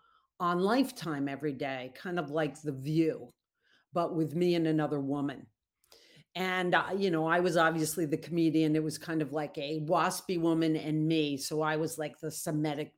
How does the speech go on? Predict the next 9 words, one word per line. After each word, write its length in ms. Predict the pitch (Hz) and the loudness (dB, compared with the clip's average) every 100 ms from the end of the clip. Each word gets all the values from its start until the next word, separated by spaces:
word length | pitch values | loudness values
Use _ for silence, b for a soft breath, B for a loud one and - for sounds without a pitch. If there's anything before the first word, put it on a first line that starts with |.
| - | -8
big 200 | 151 143 | -6 -4
mouth, 360 | 151 143 131 - - - | -2 -4 -6 -14 -20 -12
you 180 | - 165 | -4 -2
know, 320 | 151 139 139 B B B B B _ | -2 -4 -6 B B B B B _
and 180 | 190 208 | -2 2
I 120 | 220 | 2
started 680 | 214 - - 226 262 294 226 | 2 0 2 4 6 4 4
doing 300 | 277 302 294 | 4 4 4
stand-up 760 | 277 - 240 277 403 - - | 0 2 2 4 2 0 -4